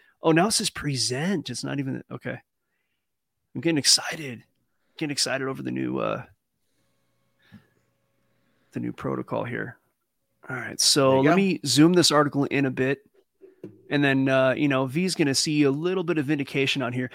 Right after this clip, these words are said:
Speaker 1: BlackRock suspends withdrawals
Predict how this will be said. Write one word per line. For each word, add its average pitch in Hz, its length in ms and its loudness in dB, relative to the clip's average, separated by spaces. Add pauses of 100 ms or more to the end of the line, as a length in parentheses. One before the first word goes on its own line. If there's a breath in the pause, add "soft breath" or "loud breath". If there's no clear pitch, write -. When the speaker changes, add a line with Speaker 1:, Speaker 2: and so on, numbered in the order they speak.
(320 loud breath)
Speaker 1:
BlackRock 175 580 4
suspends 143 560 0
withdrawals 139 1040 4